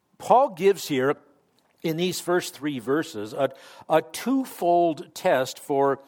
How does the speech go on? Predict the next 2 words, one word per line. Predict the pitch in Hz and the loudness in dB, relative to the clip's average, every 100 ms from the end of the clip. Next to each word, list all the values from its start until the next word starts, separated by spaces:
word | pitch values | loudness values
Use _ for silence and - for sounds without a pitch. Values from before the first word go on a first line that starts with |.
| _ _ _ 110 | _ _ _ -2
distinguishing | 175 165 - 202 220 147 143 - 131 151 139 | 0 0 -2 -4 -4 -2 -4 -4 -8 -8 -6
between | 135 131 - 151 151 143 | -6 -8 -8 -6 -4 -4